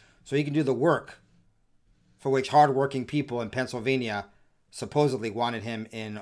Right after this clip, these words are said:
Washington to work on. Okay, folks. That's no laughing matter,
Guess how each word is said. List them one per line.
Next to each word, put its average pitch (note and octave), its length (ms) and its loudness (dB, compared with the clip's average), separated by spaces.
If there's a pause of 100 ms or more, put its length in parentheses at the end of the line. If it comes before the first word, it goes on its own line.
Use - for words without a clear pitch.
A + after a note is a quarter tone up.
Washington G#2 800 -4 (340)
to - 100 -8
work A2 320 -6
on. C#2+ 240 -12 (1700)
Okay, B2 240 8
folks. - 580 4 (1800)
That's C#3 260 12
no C3+ 120 10
laughing A#2+ 400 8
matter, G#2+ 440 4